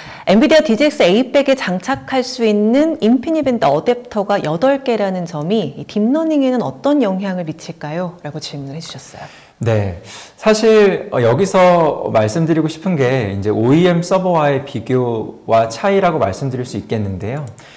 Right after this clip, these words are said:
Speaker 2: 이미 여덟 개가 갖고 있는 의미에 대해서는 앞서서 말씀드렸던 발표에서 말씀을 드렸고,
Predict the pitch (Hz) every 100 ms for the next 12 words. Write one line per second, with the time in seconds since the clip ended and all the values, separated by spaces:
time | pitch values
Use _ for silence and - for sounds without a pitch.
0 | - - 143 165 190 165 110 123 190 196
1 | 196 185 131 - 165 165 113 120 160 160
2 | 165 156 151 135 - 98 - - - _
3 | _ - 151 151 120 98 139 131 135 -
4 | 117 104 98 - 131 120 90 127 123 110
5 | 107 104 - 131 104